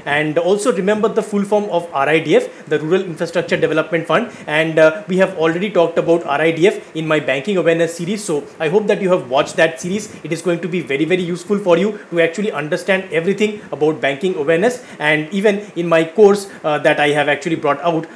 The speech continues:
I have put all the videos, so you can go ahead, uh, get the course and you can check all the videos that we have. Uh, question number twenty, who is the head of the expert group created by Labour Ministry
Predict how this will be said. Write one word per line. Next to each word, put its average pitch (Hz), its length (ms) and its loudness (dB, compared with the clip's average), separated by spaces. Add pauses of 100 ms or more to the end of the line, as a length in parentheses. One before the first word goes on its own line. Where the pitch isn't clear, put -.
I 147 120 -4
have 147 180 -2
put 185 180 -4
all 165 160 2
the 160 100 0
videos, 160 300 2
so 208 140 -2
you 175 100 0
can 170 260 0 (200)
go 147 160 2
ahead, 151 220 2 (160)
uh, 135 120 2
get 147 220 0
the 165 80 0
course 202 280 0
and 151 100 -2
you 135 60 -6
can 139 180 -4
check 143 160 -4 (140)
all 139 200 -2
the 131 300 -2 (160)
videos 139 300 -6
that 123 180 -6
we 123 80 -8
have. 107 260 -10 (300)
Uh, 147 240 2
question 196 320 -2
number 214 220 4
twenty, 165 500 0 (180)
who 220 100 2
is 190 120 2
the 202 100 2
head 180 420 0
of 151 140 -2
the 180 160 -2
expert 185 460 -2
group 185 220 0 (180)
created 185 360 2
by 160 140 4
Labour 135 340 0
Ministry 165 480 -4